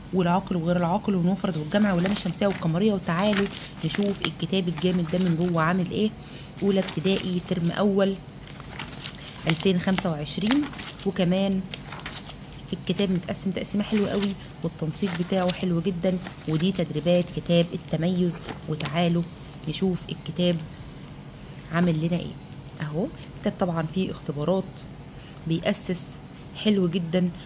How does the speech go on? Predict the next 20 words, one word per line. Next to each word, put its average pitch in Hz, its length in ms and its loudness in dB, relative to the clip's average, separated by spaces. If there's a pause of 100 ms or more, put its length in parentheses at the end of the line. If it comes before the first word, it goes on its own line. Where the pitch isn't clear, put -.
(180)
اي 190 300 4
طفل 175 360 -2 (300)
ما 190 60 4
تأسسش - 500 -4 (120)
كويس 185 340 2
في 165 80 -4
كي - 140 0
جي 160 220 0
تو 196 180 0 (340)
وفي 190 600 2
المستوى 156 440 2
الاول 196 460 4 (320)
يقدر 180 380 2 (120)
ان 156 100 0
هو 185 400 4 (1700)
يلحق 220 340 4
نفسه 214 320 2 (1120)
ويكون 196 600 4 (140)
ممتاز 180 380 0
جدًا. - 260 -6